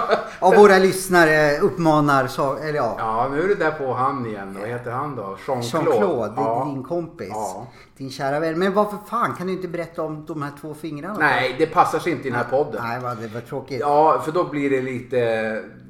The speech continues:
Speaker 1: då hänger jag ut personer också som kanske inte ska
Speaker 2: Ah,
Speaker 1: vara med i
Speaker 2: ja.
Speaker 1: sammanhanget.
Speaker 2: Nej, vi ska inte hänga ut folk.
Speaker 1: Nej.
Speaker 2: Eh, då är nästa grej.
Speaker 1: Ja, jag förstår att Anders försöker vara jävligt taskig mot mig nu, men han, kör. Jag ska ge igen, jag lovar,
Speaker 2: Eh,
Speaker 1: Anders.
Speaker 2: när tänker du betala för, för,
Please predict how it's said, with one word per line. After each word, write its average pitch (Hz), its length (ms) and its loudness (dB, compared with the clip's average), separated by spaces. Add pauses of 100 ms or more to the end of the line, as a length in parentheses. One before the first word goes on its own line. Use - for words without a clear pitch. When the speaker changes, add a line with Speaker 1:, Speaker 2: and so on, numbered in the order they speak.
(340)
Speaker 1:
då 147 120 0
hänger 135 300 -2
jag 131 100 4
ut 127 180 -4
personer 120 400 -4
också 107 180 -6
som 107 140 -12
kanske 120 220 -6
inte 123 140 -8
ska 156 140 -4
Speaker 2:
Ah, 165 40 2
Speaker 1:
vara 180 120 4
med 165 40 4
i 151 120 6
Speaker 2:
ja. 135 60 4
Speaker 1:
sammanhanget. 135 300 2
Speaker 2:
Nej, 202 100 4
vi 220 80 0
ska 214 140 -2
inte 208 120 0
hänga 170 180 0
ut 127 200 -4
folk. 120 180 -8
Speaker 1:
Nej. 120 240 2 (240)
Speaker 2:
Eh, 190 360 0
då 220 120 4
är 294 60 4
nästa 294 400 -4 (160)
grej. 139 80 -2
Speaker 1:
Ja, 175 420 4
jag 180 120 4
förstår - 160 6
att 196 100 4
Anders 185 240 6
försöker 160 200 -6
vara 156 260 4
jävligt 151 400 2
taskig 202 300 -2
mot 175 160 -6
mig 120 160 -4
nu, 113 120 -4
men 147 180 -4
han, 160 200 0 (220)
kör. 156 400 0
Jag 139 100 0
ska - 120 -2
ge 190 180 2
igen, 175 360 4
jag 143 100 2
lovar, 165 260 6
Speaker 2:
Eh, 139 100 6
Speaker 1:
Anders. 107 480 -4
Speaker 2:
när 226 340 2
tänker 208 380 -2
du 180 140 -2
betala 185 720 0
för, 143 340 -4
för, 151 260 -2